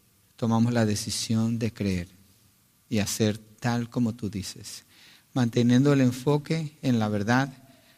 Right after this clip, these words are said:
manteniendo la mirada en Cristo Jesús, quitando las distracciones, eliminando lo que sobra y no permitiendo que las circunstancias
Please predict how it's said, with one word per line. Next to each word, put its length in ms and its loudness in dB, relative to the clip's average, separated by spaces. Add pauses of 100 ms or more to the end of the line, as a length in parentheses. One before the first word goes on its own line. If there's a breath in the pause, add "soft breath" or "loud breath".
(120 soft breath)
manteniendo 560 0
la 100 2
mirada 640 0
en 220 -2
Cristo 400 -4
Jesús, 600 -12 (600 soft breath)
quitando 420 0
las 120 4
distracciones, 1080 -2 (160)
eliminando 720 6
lo 160 -2
que 140 -8
sobra 600 -2 (640 soft breath)
y 120 2
no 140 4
permitiendo 640 4
que 120 0
las 160 2
circunstancias 1300 -4